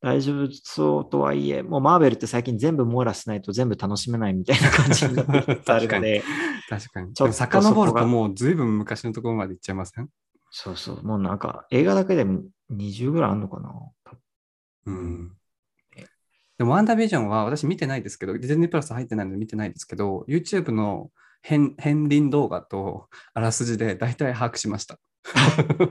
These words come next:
Speaker 2: 大体無料、無課金で把握したので、まあ、
Speaker 1: なるほど。
Speaker 2: いいかなと思いつつ。
Speaker 1: あ、でもそう。うん、そうですね。僕もざっとさらって、最低限抑えてる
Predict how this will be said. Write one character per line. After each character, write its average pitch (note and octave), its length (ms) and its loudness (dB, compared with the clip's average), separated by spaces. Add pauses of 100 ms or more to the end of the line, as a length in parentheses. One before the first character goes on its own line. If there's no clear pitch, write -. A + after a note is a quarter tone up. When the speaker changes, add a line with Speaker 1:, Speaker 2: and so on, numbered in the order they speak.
(1300)
Speaker 2:
大 D3 180 0
体 C3+ 300 -2
無 B2+ 140 2
料、 B2+ 240 2
無 B2 120 0
課 D#3 140 0
金 G2 240 -4
で F#2 100 -6
把 G#2 240 -4
握 - 80 -18
し - 80 -12
た G#2+ 120 -6
の F#2+ 120 -6
で、 F#2 280 -8
ま A2+ 160 -6
あ、 F#2+ 40 -6
Speaker 1:
な F#2 60 -8
る F#2 80 -10
ほ - 80 -16
ど。 - 60 -8
Speaker 2:
い A2 60 -6
い A2 60 -12
か C3+ 120 -2
な A#2 120 0
と G#2 160 -2
思 - 220 -14
い B2+ 60 -16
つ - 100 -20
つ。 - 80 -16
Speaker 1:
あ、 - 20 -6
で A2+ 60 -10
も A2 60 -12
そ - 0 -
う。 - 20 -14
う - 20 -14
ん、 G2 380 -12
そ - 160 -8
う F#2 60 -6
で - 60 -16
す - 160 -18
ね。 - 100 -14
僕 - 220 -6
も A#2 340 -4 (440)
ざ B2 220 2
っ B2 120 -4
と D#3 100 2
さ D3 160 0
ら C3 80 4
っ - 180 -6
て、 - 300 -2 (540)
最 C3 200 -4
低 C#3+ 160 4
限 G#2+ 140 2
抑 G2 260 -4
え F#2 40 -2
て - 120 -10
る - 120 -14